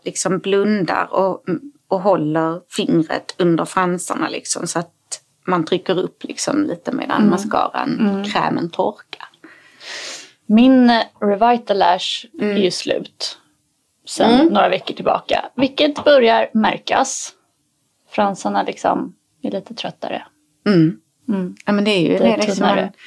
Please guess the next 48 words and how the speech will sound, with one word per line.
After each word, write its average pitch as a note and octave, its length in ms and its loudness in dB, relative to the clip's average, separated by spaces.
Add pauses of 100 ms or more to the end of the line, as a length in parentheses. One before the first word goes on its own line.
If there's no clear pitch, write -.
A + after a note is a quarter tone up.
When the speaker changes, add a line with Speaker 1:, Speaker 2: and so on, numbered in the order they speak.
(600)
Speaker 1:
man G#3 240 2
manipulerar G3+ 800 0
ju F3+ 120 2
deras F3 300 -4
livscykel - 760 0
och G3+ 80 -2
sen F#3 240 -2
så - 140 -12
när A3+ 60 2
man A3 200 2
slutar C4 680 0
så. B3+ 180 0 (460)
Men A#3 160 4
du A#3 80 0
kör, A3 340 2
har A#3 140 0
du A#3 100 0
någon A3 220 0
annan G3 440 2
som F3+ 220 -2
lite F#3+ 220 0
så C#4 80 2
här A#3 80 4
maintenance, F3+ 760 0
typ - 200 -2
var F3 80 2
tredje E3 480 -2
dag E3+ 380 0
eller - 160 -8
någonting? - 440 -8
Speaker 2:
Nej, A3+ 300 4
men A3+ 120 -4
de A3 100 -2
är A3 40 -6
helt G#3+ 260 -4
slut - 340 -4
alla. - 260 -2 (240)
Eller B3+ 180 6
jag, C#4 180 4
i - 20 4
och - 40 0
för - 60 -4
sig, C4 120 8
jag A3+ 140 4
testade, B3+ 380 2
mm, A3+ 440 2 (400)
L'Oreals G#3+ 840 2
Speaker 1:
Mm. A#3 140 4